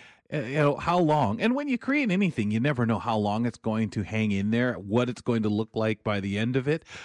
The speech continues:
uh, if such an end is, you know, is ever, ever hap-, I mean, everything comes to an end, but I mean, in, in a reasonable lifetime of,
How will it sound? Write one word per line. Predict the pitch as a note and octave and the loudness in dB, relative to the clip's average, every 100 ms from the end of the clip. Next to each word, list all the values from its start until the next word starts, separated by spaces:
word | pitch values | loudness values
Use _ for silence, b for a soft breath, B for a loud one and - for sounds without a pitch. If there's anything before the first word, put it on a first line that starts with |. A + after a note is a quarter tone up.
| B | B
uh, | - A#2+ - | 0 0 0
if | B2 - | -2 -2
such | B2+ A2 | -4 -2
an | A2+ | -2
end | A2 A2 G#2+ | 0 0 0
is, | A2 A2+ A2 - | 0 -2 -4 -4
you | C3+ | 0
know, | G#2+ - | 0 0
is | A2+ F2+ - - _ _ _ - | -4 -4 -12 -20 _ _ _ -8
ever, | - C#3 A#2+ A2+ A2 | -2 0 2 2 0
ever | A#2 G2+ F#2+ | 0 0 0
hap-, | B2 B2 | -2 -2
I | G2+ | -4
mean, | F2 | -4
everything | G2 F#2 F#2 E2 | -4 -4 -6 -4
comes | G#2+ F#2+ | -4 -4
to | - E2+ | -4 -2
an | A2+ | 0
end, | C3+ G2 B B | 0 -2 B B
but | - A2+ | -2 0
I | A2 | 0
mean, | G#2 A2 | 0 0
in, | B2 C3 | 0 -2
in | D3 | 2
a | A2+ | 2
reasonable | G#2+ A#2 G#2+ G#2+ G2 F#2+ | 2 2 2 0 0 0
lifetime | A#2 B2+ - G#2+ G2 G2 - | 0 -2 -2 -2 0 -2 0
of, | D3 F3+ G#2 | 2 2 0